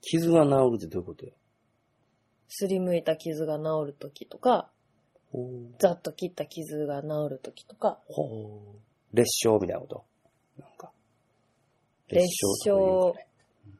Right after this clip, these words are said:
Speaker 2: 切創、挫創。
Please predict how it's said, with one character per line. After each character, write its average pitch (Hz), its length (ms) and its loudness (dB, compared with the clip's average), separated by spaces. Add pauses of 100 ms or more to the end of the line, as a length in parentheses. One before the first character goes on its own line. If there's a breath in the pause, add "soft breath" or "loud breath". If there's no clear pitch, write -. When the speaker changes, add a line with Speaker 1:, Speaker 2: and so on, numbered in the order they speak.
(140)
Speaker 2:
切 - 340 -2 (380)
創、 175 540 4 (960)
挫 165 140 -4 (100)
創。 147 640 -8